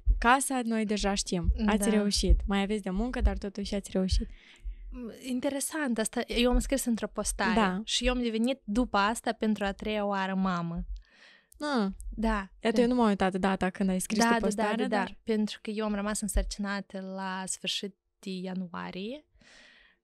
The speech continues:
Speaker 2: Da, da, da. Ia și de interesant. Eh, trei
Speaker 1: Hai
Speaker 2: țări.
Speaker 1: să, hai să le luăm
Speaker 2: Hai,
Speaker 1: pe
Speaker 2: hai,
Speaker 1: rând.
Speaker 2: da.
Speaker 1: Să fiu mai încrezută. Ai
Speaker 2: Da,
Speaker 1: reușit să
Speaker 2: da,
Speaker 1: devii mai
Speaker 2: da,
Speaker 1: încrezută?
Speaker 2: o sută de procente, da.
Speaker 1: Să pot spune nu. Cu ce
Speaker 2: Mm-mm.
Speaker 1: are legătură?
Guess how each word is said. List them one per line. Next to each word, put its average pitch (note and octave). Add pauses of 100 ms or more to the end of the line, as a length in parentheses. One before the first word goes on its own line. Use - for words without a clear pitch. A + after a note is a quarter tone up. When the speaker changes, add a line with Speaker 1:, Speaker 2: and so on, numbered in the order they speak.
Speaker 2:
Da, G3+
da, A3
da. A3
Ia G3
și -
de G3+
interesant. F#3+ (440)
Eh, G3+ (480)
trei G#3+ (180)
Speaker 1:
Hai D4+
Speaker 2:
țări. D4+
Speaker 1:
să, C#4 (100)
hai D#4+
să D#4
le B3
luăm A#3
Speaker 2:
Hai, A3+
Speaker 1:
pe A#3
Speaker 2:
hai, G#3+
Speaker 1:
rând. G3+
Speaker 2:
da. G3+
Speaker 1:
Să C4+
fiu D4+
mai C4
încrezută. G3+ (280)
Ai A3+
Speaker 2:
Da, A3+
Speaker 1:
reușit C4+
să -
Speaker 2:
da, G3+
Speaker 1:
devii G3+
mai G3
Speaker 2:
da, G3
Speaker 1:
încrezută? F#3+
Speaker 2:
o G3+
sută -
de E3+
procente, E3+
da. E3
Speaker 1:
Să B3
pot D#4+
spune C4+
nu. A3 (120)
Cu A#3+
ce A3
Speaker 2:
Mm-mm. C4
Speaker 1:
are G3
legătură? F#3+